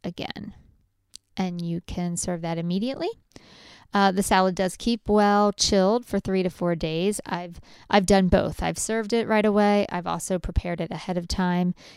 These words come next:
It's one of those salads that does taste better the longer it sits. So, you know, if you're gonna have this, you know, if you have guests over,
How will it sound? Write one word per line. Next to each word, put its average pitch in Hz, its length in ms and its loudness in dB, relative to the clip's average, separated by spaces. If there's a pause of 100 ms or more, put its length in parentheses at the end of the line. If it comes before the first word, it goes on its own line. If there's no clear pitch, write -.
It's - 240 -2
one 220 160 8
of 214 80 6
those 202 160 4
salads 185 380 0
that 180 240 -4
does 175 340 -2
taste - 400 -4
better 165 320 -4
the 175 100 -2
longer 165 380 -4
it - 120 -10
sits. - 520 -4 (300)
So, 165 840 -2
you 170 140 -6
know, 175 80 -8
if 160 120 -12
you're 175 100 -2
gonna 175 340 -2 (240)
have 190 200 -4
this, 185 400 -2 (640)
you 208 140 -6
know, 185 80 -8
if - 140 -10
you 185 60 -2
have - 180 -12
guests 247 320 4
over, 208 460 6